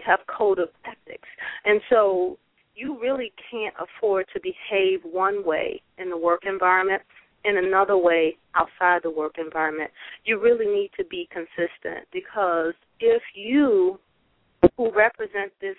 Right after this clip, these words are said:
company, even when you're not working, do something that damages their reputation or their image, that could cost you your very job. So a lot of times I think that people really don't think things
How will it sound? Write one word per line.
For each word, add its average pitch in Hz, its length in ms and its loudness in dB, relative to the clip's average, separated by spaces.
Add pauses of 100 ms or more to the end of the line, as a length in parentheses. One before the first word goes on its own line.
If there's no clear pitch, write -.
company, - 560 -12 (260)
even 240 380 -10
when 202 160 -2
you're 202 180 -2
not 175 240 -6
working, 180 540 -4 (1000)
do 285 220 4 (100)
something 185 400 0
that 170 200 -2
damages 208 520 -6
their 208 160 4
reputation 202 960 -2 (100)
or 196 260 -2
their 190 260 0
image, 208 420 -2 (720)
that 208 160 4
could 220 140 0
cost 202 320 2
you 196 60 -6
your 175 200 -2
very 165 280 2
job. - 420 -2 (400)
So 208 460 4
a 190 60 -6
lot 208 260 6
of 220 100 -4
times 180 300 -4
I 175 160 -2
think 175 200 -10
that 160 140 -6
people 180 460 -4
really 180 480 0
don't 175 340 -4
think 185 300 -12
things 190 240 -8